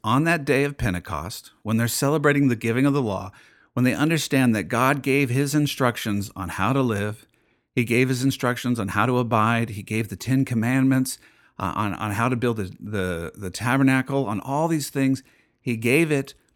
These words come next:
by bringing down his presence in the form of fire. On that day, this mighty rushing wind comes in,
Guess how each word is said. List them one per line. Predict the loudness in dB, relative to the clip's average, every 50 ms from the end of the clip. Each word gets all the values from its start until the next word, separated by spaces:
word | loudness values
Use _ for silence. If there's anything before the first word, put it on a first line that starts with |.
| -16
by | -10 -4 -2 -2 -2
bringing | -2 -2 0 2 4 4 4 4 4
down | 4 4 4 2 2
his | 2 -2 -4 -6
presence | -8 -6 -4 -4 -2 -2 -4 -6 -8 -8 -10 -14 -14 -16 _ _ -8
in | -6 -4 -4
the | -4 -4
form | -6 -2 0 2 2 4 4 4 2 0 -2 -6 _
of | -10 -10 -10 -10
fire. | -6 -4 -2 0 0 0 -2 -6 -8 -10 -12 _ _ _ _ _ _ _ _ _ _ -4
On | -2 -2 0 0
that | 2 0 0 -2 -2
day, | -2 -2 0 0 0 -2 -2 -6 -8 _ _ _ _ _ _ _ _ _ -10
this | -8 -8 -6 -4
mighty | -2 0 2 2 2 2 2
rushing | 2 0 0 0 2 2
wind | 2 2 2 0 -2
comes | -2 -4 -4 -4 -4 -4 -6
in, | -8 -10 -10 -10 -12